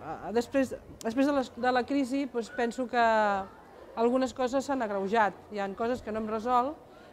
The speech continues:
que cal debatre, com és el tipus d'economia que volem. Jo cre-, penso que aquí s'hauria de, de parlar d'això.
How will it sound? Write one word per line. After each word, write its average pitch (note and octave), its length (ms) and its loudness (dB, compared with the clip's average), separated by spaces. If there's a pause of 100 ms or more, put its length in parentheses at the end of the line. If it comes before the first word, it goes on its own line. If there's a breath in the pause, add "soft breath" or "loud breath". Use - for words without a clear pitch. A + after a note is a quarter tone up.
(100)
que G#3+ 80 -2
cal G#3+ 240 2
debatre, C4 460 2 (920)
com A3+ 240 2
és A#3 160 4
el A#3 160 2
tipus A#3+ 400 0
d'economia A3 1200 4
que G#3+ 160 0
volem. A#3 320 2 (480)
Jo G#3 160 -2
cre-, G#3+ 160 -4
penso A3 320 0
que G3+ 80 -2
aquí G#3+ 220 -6 (260)
s'hauria G#3+ 400 -2
de, G3+ 220 0 (680 loud breath)
de B3 80 6
parlar A3+ 320 2
d'això. C#4 380 0